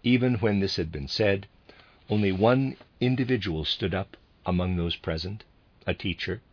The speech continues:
shaking in his boots, if I may put it like that, and said, quote,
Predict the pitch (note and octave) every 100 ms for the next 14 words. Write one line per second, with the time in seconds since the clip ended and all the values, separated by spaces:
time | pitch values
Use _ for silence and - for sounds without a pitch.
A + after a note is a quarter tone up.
0 | _ - - - A#2+ A#2 - B2 A#2 G2
1 | G#2+ F2+ G2 G#2 - - F2+ F2 F#2 F#2+
2 | - E2+ E2 E2 D#2 - E2+ G2+ G#2+ F2+
3 | G#2+ F#2+ - A2+ G2+